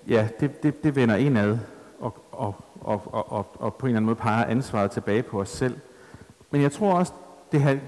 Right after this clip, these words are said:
det er sådan, når det gælder den synd, som,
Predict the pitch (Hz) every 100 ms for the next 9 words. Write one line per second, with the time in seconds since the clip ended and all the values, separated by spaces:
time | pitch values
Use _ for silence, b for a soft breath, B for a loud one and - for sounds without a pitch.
0 | - 135 127 123 127 - 139 147 131 123
1 | 117 107 135 123 101 123 117 - 143 -
2 | 127